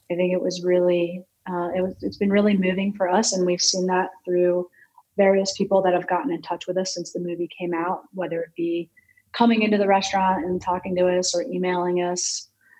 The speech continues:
Um, but it's been really, really wonderful. And then, you know, all of that, you know, turned over into our sales. So we, you know, we just had a, a really great year, uh, on the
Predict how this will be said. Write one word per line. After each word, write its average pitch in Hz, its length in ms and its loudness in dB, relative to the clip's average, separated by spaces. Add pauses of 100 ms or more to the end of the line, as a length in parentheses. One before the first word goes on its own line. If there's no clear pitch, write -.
(260)
Um, 170 420 -6
but 180 80 -2
it's 190 120 -8
been 220 160 2
really, 254 520 4 (120)
really 233 300 4
wonderful. 202 520 2
And 175 100 2
then, 185 380 0 (160)
you 180 80 -10
know, 185 140 -4
all 196 280 2
of 170 100 -6
that, 185 240 2 (420)
you 180 140 -4
know, 175 140 -2 (280)
turned 196 340 2
over 185 240 4
into 170 200 -2
our 160 120 -2
sales. 175 760 0 (400)
So 175 380 4
we, 175 600 -2 (100)
you 175 140 -4
know, 170 60 -4
we 175 100 -4
just 180 200 -4
had 175 200 2
a, 175 200 4 (120)
a 180 80 -4
really 180 500 2 (500)
great 185 380 2
year, 180 560 4 (320)
uh, 170 380 -4 (100)
on 175 220 0
the 170 260 -2